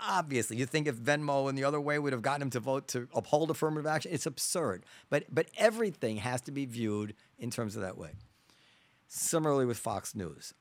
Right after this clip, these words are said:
I'm, I'm saying that I think Fox News had integrity at a certain time, and I think this came from Roger Ailes. I also would add to this that in Jim Cramer's autobiography,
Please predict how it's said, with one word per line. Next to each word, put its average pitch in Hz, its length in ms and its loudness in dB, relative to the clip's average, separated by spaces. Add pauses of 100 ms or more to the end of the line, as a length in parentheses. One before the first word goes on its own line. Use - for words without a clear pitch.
I'm, 175 380 -4 (120)
I'm 202 280 0
saying 85 480 -4
that 113 120 -4
I 127 100 -2
think 143 220 -4
Fox 156 440 -2
News 107 480 -2 (800)
had 107 380 0
integrity 110 840 -2
at 92 80 -8
a 98 60 -10
certain 90 360 -6
time, 85 380 -14
and 104 80 -8
I 104 40 -6
think 131 140 -8
this 110 120 -10
came 113 240 -8
from 147 140 -4
Roger 127 360 -2
Ailes. 95 320 -4 (360)
I 117 100 -6
also 131 440 2
would 117 320 0 (320)
add 127 240 -2
to 123 140 -2
this 117 220 0
that 113 140 -2
in 104 120 0
Jim 120 240 0
Cramer's 123 680 0 (880)
autobiography, 117 920 0